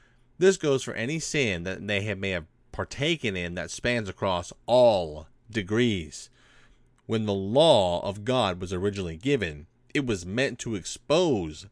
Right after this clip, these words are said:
the sin of man, and therefore man was bound to that. During this time, there was not an indwelling of the Holy Spirit by which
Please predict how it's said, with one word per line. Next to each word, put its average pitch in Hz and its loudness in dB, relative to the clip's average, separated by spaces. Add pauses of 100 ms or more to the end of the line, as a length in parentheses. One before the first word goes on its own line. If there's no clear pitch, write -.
(120)
the 104 0
sin 104 -2
of 82 -8
man, 87 -4
and 143 -2
therefore 160 2
man 120 2
was 143 2
bound 160 -2
to 120 -2
that. 80 -6 (760)
During 120 2
this 87 -6
time, 104 0 (340)
there 143 2
was 151 -2
not 147 -4
an 107 -6
indwelling 90 -4
of 90 -8
the 90 -6
Holy 98 -2
Spirit 87 -4 (400)
by 101 0
which 95 -4